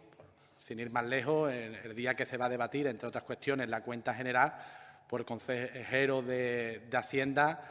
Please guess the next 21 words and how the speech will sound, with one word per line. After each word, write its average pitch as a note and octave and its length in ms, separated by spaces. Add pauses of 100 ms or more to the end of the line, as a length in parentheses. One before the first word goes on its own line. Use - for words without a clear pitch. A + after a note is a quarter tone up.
(360)
no B2 160
va C3 80
a B2+ 40
estar C3 280
presente C#3+ 840 (480)
porque, D#3 600 (880)
eh, G#2 460 (180)
va B2 60
a - 20
acudir B2 400
a B2 140
un A2 260 (160)
pase B2 300
de A#2 100
modelo A2 600
a, G2 760
a B2 140
Jaén. B2 320 (800)
Eh, G2+ 220
la A2+ 120
presencia B2 1300